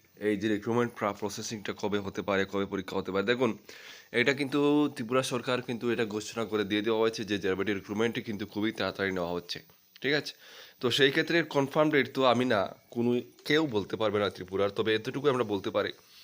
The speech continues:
যে, যে সরকার থেকে ঘোষণা দিয়ে দেওয়া হয়েছে, তার মানে নোটিফিকেশন খুবই তাড়াতাড়ি চলে আসবে। আর খুবই আশা করা যাচ্ছে দুই হাজার পঁচিশে চলে আসবে।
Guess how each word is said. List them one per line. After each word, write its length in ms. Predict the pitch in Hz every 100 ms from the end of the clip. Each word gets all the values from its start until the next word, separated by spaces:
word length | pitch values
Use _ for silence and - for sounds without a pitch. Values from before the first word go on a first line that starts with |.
| - 101
যে, 100 | 117
যে 80 | 117 104
সরকার 360 | - - 113 123
থেকে 180 | 127 139
ঘোষণা 280 | 135 160 151
দিয়ে 140 | 135
দেওয়া 160 | 139 135
হয়েছে, 200 | 135 139
তার 160 | 127
মানে 160 | 120 120
নোটিফিকেশন 400 | 113 113 107 123
খুবই 180 | 113 113
তাড়াতাড়ি 280 | 104 98 104
চলে 220 | 107 104
আসবে। 280 | 107 - 113 - - - - - - -
আর 80 | -
খুবই 260 | 143 151
আশা 200 | 143 160
করা 160 | 143 143
যাচ্ছে 260 | 135 -
দুই 120 | 113 120
হাজার 200 | 107 -
পঁচিশে 360 | 113 - 127
চলে 200 | 117 110 110
আসবে। 200 | -